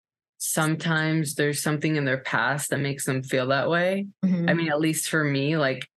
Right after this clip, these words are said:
Speaker 1: I did not let my guard up easily.
Speaker 2: Mm-hmm.
Speaker 1: <laughs> Like, I was rough.
Speaker 2: Mm-hmm.
Speaker 1: It's not easy to chat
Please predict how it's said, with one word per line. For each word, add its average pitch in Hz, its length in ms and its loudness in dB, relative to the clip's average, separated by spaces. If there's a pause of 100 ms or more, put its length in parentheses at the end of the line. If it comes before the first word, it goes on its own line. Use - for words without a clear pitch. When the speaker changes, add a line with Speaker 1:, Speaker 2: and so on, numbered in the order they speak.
(180)
Speaker 1:
I 139 180 0
did 151 140 0
not 135 280 0
let 127 100 0
my 135 160 0
guard 127 340 0
up 104 260 0 (1300)
easily. 131 640 0 (200)
Speaker 2:
Mm-hmm. 190 320 6
Speaker 1:
<laughs> - 80 -20 (120)
Like, 151 220 0
I 151 240 4
was 147 300 2
rough. 139 600 0 (320)
Speaker 2:
Mm-hmm. 190 340 4 (180)
Speaker 1:
It's 156 100 -2
not 165 220 2
easy 160 340 2
to 143 160 -2
chat 139 520 0